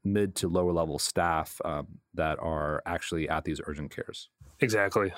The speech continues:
Speaker 2: Yeah.
Speaker 1: So that was one issue. I think that that was a little bit easier because it was nice to actually transition. Like you said, at closing, all we had to do was rehire. Of course, like, th-, there's all the little stuff, right? All of a sudden now you're taking over an urgent care that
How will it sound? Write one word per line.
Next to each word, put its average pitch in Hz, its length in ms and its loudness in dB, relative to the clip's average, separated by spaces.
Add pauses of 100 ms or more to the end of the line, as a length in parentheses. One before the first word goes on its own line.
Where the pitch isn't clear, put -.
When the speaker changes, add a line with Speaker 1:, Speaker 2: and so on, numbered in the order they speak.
(120)
Speaker 2:
Yeah. 101 160 2 (400)
Speaker 1:
So - 160 2
that 143 160 8
was 123 280 4
one 127 280 4
issue. 110 400 4
I 131 80 6
think 151 240 2
that 139 140 0
that 208 140 6
was 190 140 4
a 151 60 6
little 143 200 6
bit 120 200 6
easier 120 380 4
because 104 300 2
it 110 40 6
was 110 160 4
nice 117 320 4
to 117 80 4
actually 110 260 2
transition. 104 640 2
Like 98 160 2
you 104 60 0
said, 101 320 4 (180)
at 101 220 4
closing, 95 720 2 (500)
all 110 160 6
we 104 100 6
had 98 120 6
to 92 60 2
do 98 220 4
was 92 180 4
rehire. 92 640 4
Of 90 120 -2
course, - 360 4
like, 101 480 2
th-, 104 140 -2 (300)
there's 135 140 4
all 147 200 4
the 120 80 4
little 120 180 6
stuff, - 340 2
right? 95 180 6
All 110 220 6
of 120 80 4
a 113 60 4
sudden 107 300 4
now 101 260 6
you're 95 200 2
taking 113 340 2
over 98 240 4
an 98 100 2
urgent 107 280 4
care 95 320 4
that 90 260 4